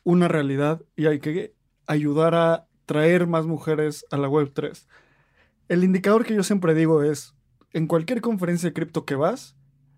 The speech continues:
el baño de hombres tiene una fila de espera de cinco minutos y el baño de mujeres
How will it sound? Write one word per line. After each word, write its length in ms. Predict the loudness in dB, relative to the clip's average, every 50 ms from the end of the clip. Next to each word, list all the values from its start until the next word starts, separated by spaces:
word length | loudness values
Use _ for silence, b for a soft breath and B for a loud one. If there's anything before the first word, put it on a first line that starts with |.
| _ _
el 140 | -4 0 2
baño 240 | 2 2 4 4
de 60 | 2 2
hombres 260 | 2 2 -2 -2 -2
tiene 160 | -2 -2 -2
una 160 | -2 -2 -4
fila 300 | -4 -2 0 0 2 2
de 80 | 0 0
espera 320 | -2 -2 -2 0 2 2
de 100 | 0 0 -2
cinco 280 | -2 -2 -2 0 -2
minutos 580 | -2 0 0 -2 0 0 0 -2 -2 -4 -10 _ _ _ _ _ _ _ _
y 80 | -4 0
el 80 | 2 2
baño 200 | 2 4 2 0
de 60 | 0
mujeres 560 | -2 -2 -2 0 0 0 0 -2 -4 -10